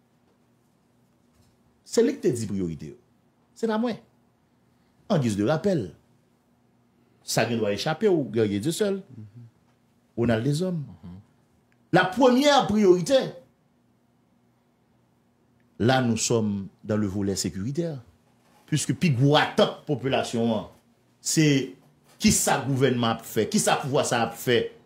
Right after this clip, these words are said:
pour permettre libre circulation dans le pays, hein, circulation des biens et circulation des personnes, des citoyens. Et qui ça pour faire pour ça arriver possible, c'est insécurité à vous mater.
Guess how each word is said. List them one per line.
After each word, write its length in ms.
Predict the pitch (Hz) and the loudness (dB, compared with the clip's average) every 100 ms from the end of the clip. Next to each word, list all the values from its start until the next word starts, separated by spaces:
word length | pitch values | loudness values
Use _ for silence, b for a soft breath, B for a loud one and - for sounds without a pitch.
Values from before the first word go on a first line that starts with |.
| _ _ _ _ _ _ | _ _ _ _ _ _
pour 160 | - 147 | -2 2
permettre 400 | 185 156 147 139 | 2 2 0 2
libre 280 | 151 156 113 | 2 2 0
circulation 580 | 143 127 143 123 123 | -2 0 2 2 0
dans 140 | 120 113 | 0 0
le 80 | 101 | 2
pays, 260 | 113 110 | 2 2
hein, 180 | 190 - - _ _ _ | 0 -4 -20 _ _ _
circulation 500 | - 143 131 135 - | -6 -4 0 0 0
des 140 | 120 113 | 2 2
biens 280 | 117 156 233 - _ - | 2 0 -2 -16 _ -4
et 80 | 131 | -2
circulation 480 | 117 117 110 - 113 | 0 0 0 0 -2
des 220 | 98 80 _ _ | -2 -6 _ _
personnes, 520 | 104 - - 165 254 | -6 -4 0 0 0
des 80 | 139 | -2
citoyens. 500 | - 104 98 101 185 - _ _ _ _ b b b _ _ _ _ _ _ _ _ _ _ _ _ _ | -4 -6 -4 -6 -8 -14 _ _ _ _ b b b _ _ _ _ _ _ _ _ _ _ _ _ _
Et 200 | 208 185 | 2 2
qui 140 | - 277 | 4 2
ça 160 | - | 2
pour 220 | 226 - 160 | -2 -4 -4
faire 300 | 156 - - | -2 -4 -4
pour 160 | 151 | -4
ça 120 | - | 0
arriver 400 | 120 107 110 - - _ _ _ | 0 0 0 -4 -10 _ _ _
possible, 460 | 123 120 247 240 180 - _ _ _ _ _ _ _ | -4 -2 0 -2 -6 -14 _ _ _ _ _ _ _
c'est 260 | - 151 151 | -10 -4 -4
insécurité 460 | 160 143 151 147 | -4 -6 -6 -6
à 40 | 147 | -6
vous 80 | |
mater. 360 | 160 180 208 | -6 -8 -8